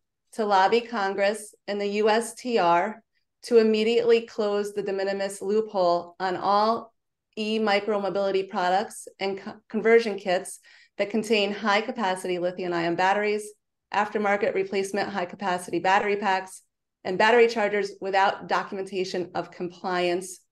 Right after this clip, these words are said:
to recognized safety standards? This is an excellent question, excellent topic.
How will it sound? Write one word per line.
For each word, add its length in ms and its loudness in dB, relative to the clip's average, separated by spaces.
to 180 -6
recognized 640 0
safety 440 -4
standards? 760 -4
This 140 -4
is 140 2
an 100 -2
excellent 560 -2
question, 540 0
excellent 440 -6
topic. 540 -2